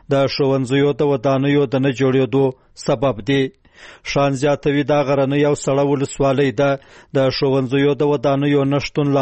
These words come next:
امله یې تعلیمي کال یوه میاشت وروسته پیلیږي او دوې میاشتې مخکې پای مومي چې زده کوونکي تر نورو سیمو درې میاشتې زیات له زده کړو بې برخې کېږي.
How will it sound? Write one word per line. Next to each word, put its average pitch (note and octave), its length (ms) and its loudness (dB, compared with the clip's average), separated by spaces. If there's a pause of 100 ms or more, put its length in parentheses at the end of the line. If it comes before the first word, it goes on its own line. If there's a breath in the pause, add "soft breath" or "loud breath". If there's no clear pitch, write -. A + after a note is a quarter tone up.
امله C#3 240 2
یې C#3+ 220 0
تعلیمي C3+ 340 0
کال C#3+ 300 0 (380 soft breath)
یوه C3+ 220 2
میاشت C#3 360 -2
وروسته C3 460 -2
پیلیږي C3+ 560 0 (420 loud breath)
او C3+ 140 0
دوې C3 240 0 (100)
میاشتې C#3 300 -2 (100)
مخکې C#3+ 320 -4
پای C3 280 0
مومي C3+ 300 0
چې D3 120 0 (460 loud breath)
زده C3 140 0
کوونکي C#3 640 0
تر C#3 200 -2 (120)
نورو C#3 200 2 (100)
سیمو C#3 240 0
درې C3+ 240 0 (100)
میاشتې C3+ 300 -2
زیات C3+ 380 0 (380 loud breath)
له C3+ 160 2
زده B2 320 -2
کړو C3 220 0
بې B2+ 180 0
برخې C3+ 340 -2
کېږي. B2+ 420 0